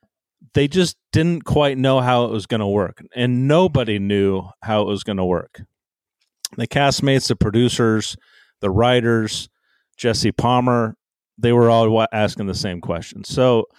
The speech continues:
um, I guess the, the, they answered it in this episode, and we'll get to it, but the answer is, um, it was never gonna work. So we're just gonna go back to what The Bachelor has always done.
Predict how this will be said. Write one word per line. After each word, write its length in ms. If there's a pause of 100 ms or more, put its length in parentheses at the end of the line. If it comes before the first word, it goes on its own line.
(420)
um, 520 (200)
I 80
guess 320
the, 240 (520)
the, 360
they 220
answered 480 (280)
it 200 (100)
in 160
this 200
episode, 540
and 160
we'll 120
get 220
to 200
it, 160
but 220 (520)
the 280
answer 400
is, 600 (100)
um, 500 (400)
it 100
was 340
never 300
gonna 180
work. 360 (120)
So 220
we're 160
just 240
gonna 240
go 300
back 340
to 160
what 260 (640)
The 60
Bachelor 460
has 120
always 280
done. 140